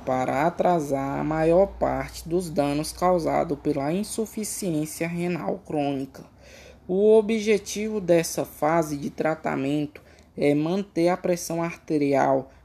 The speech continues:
abaixo de cento e trinta por oitenta. Outros cuidados são medicamentos especiais usados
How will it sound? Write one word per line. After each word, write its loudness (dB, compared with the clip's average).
abaixo 2
de -4
cento -4
e -2
trinta -2
por -6
oitenta. -4
Outros 0
cuidados 2
são -4
medicamentos -2
especiais -2
usados 0